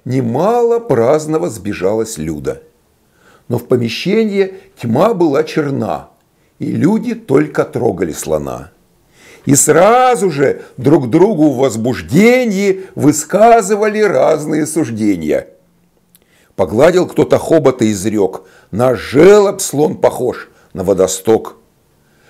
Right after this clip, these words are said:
Потрогав ухо, женщина сказала: 'Не отличить слона от опахала.' И кто-то, тронув ногу, восхищённо сказал, что слон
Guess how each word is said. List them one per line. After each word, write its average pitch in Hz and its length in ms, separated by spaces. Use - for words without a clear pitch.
Потрогав 190 680
ухо, 269 440
женщина 185 640
сказала: 113 1000
'Не 139 160
отличить 160 640
слона 139 500
от 107 100
опахала.' 80 800
И - 80
кто-то, 165 800
тронув 135 420
ногу, 160 480
восхищённо 151 1080
сказал, 180 760
что - 280
слон 220 640